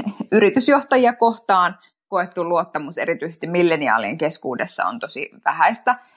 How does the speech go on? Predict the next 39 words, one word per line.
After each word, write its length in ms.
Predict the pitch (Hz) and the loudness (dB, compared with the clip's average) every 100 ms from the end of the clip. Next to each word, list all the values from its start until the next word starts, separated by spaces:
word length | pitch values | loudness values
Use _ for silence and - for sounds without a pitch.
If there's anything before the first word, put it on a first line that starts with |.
| _ - | _ -6
Ja 80 | 175 | 0
mä 280 | 175 170 - | 2 0 -2
niinku 280 | 175 180 165 | -10 -10 -10
pohdin 460 | - 220 214 185 | -2 -2 -2 -4
sitä 280 | 175 160 175 | -4 -2 0
sella-, 320 | 175 175 170 - | 2 2 2 -2
niinku 260 | 160 156 - | -8 -10 -4
koko 220 | 220 262 | -2 -2
tää 200 | 240 196 | 2 2
yhteiskuntavastuukeskustelu 1400 | 185 208 202 196 139 135 151 - 147 160 190 180 - 143 | 2 0 -4 -4 -8 -4 -4 -4 -6 -6 -6 -8 -4 0
ja 80 | 143 | 2
muu, 220 | 165 175 | 0 -6
niin 160 | 165 165 | -8 -2
samaan 460 | - 254 294 240 120 | 2 4 6 4 2
aikaan, 420 | 185 185 170 147 | 2 2 -2 -2
kun 120 | 151 | -4
mä 60 | 156 | -12
niinku 280 | 151 - | -10 -4
ajattelen, 560 | - 170 175 - 143 123 | 0 2 2 0 -6 -6
että 240 | - - | -10 -12
ehkä 220 | - - 170 | -12 -12 -4
pääministerin 760 | 156 165 156 156 - 143 135 _ _ - | -2 -2 -6 -18 -14 -14 -14 _ _ -6
täytyy 280 | 147 143 | -6 -4
niinku 180 | 143 - | -12 -12
miettiä 380 | 151 147 - 139 | -10 -10 -6 -8
tarkemmin, 480 | - 151 143 143 139 | -2 -2 0 -2 -2
että 120 | 151 | -4
mihin 240 | 151 139 - _ - | -6 -6 -8 _ -6
niinku 180 | 143 135 | -4 -2
mutapaineihin 760 | 139 147 143 120 131 135 143 | -2 0 2 2 2 0 0
lähtee 340 | 143 - 160 | -2 0 -2
mukaan, 440 | - - - 208 214 - - - - | -2 -2 2 2 2 -8 -20 -20 -10
niin 180 | 156 165 | -10 -2
kyllä 180 | 180 202 | -2 2
mä 260 | 190 - - | 0 0 -2
jotenkin 500 | 196 202 254 226 196 | -4 0 -2 -2 -4
siis, 520 | - 165 175 - - _ _ | -2 -2 -2 -6 -8 _ _
mun 220 | - 240 254 | -2 2 4
mielestä 600 | 269 269 214 - - | 4 4 2 0 -2